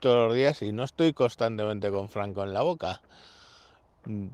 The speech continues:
de Franco ya no se acordaba ni Dios, coño. Y entonces llegamos a la década de los veinte, finales de la, de los diez, principios de los veinte, toda la época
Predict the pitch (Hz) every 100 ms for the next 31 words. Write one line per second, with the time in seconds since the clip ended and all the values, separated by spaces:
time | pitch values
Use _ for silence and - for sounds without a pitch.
0 | - 107 117 110 131 160 185 175 160 156
1 | 151 160 147 156 175 170 123 120 185 -
2 | - - - 104 95 92 - _ _ _
3 | _ _ _ _ _ _ _ _ _ 123
4 | 117 139 165 190 127 113 151 170 - 107
5 | 98 117 123 151 147 147 143 143 139 165
6 | 175 170 175 180 165 - 123 156 185 160
7 | 160 156 147 139 143 139 135 160 143 -
8 | 123 113 120 127 143 147 143 143 170 180
9 | 180 202 - 123 123 127 139 135 143 127
10 | 127 123